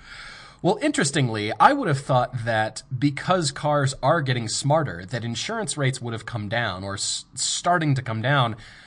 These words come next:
But I ran into another article here, here saying that is not the case. Both State Farm and Allstate, there's an article here saying they are hiking their insurance rates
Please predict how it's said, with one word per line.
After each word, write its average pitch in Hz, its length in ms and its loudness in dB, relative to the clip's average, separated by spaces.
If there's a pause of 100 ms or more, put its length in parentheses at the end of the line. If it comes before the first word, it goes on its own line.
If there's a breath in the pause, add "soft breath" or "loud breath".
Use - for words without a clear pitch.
(280 loud breath)
But 147 160 6
I 151 140 4
ran 202 240 2
into 165 160 -2
another 170 240 2
article 127 320 2
here, 120 180 0 (100)
here 139 200 0
saying 147 260 2
that 139 160 2
is 135 100 2
not 156 300 2
the 139 60 -2
case. 135 580 -4 (400 loud breath)
Both 120 240 2
State 196 340 -4
Farm 175 240 0
and 143 100 0
Allstate, 123 580 -2
there's 107 180 -6
an 110 80 -4
article 117 320 -4
here 110 240 -4
saying 113 420 -2 (280 loud breath)
they 139 140 0
are 160 100 0
hiking 160 500 -4
their 104 140 -4
insurance 101 480 -6
rates 98 380 -8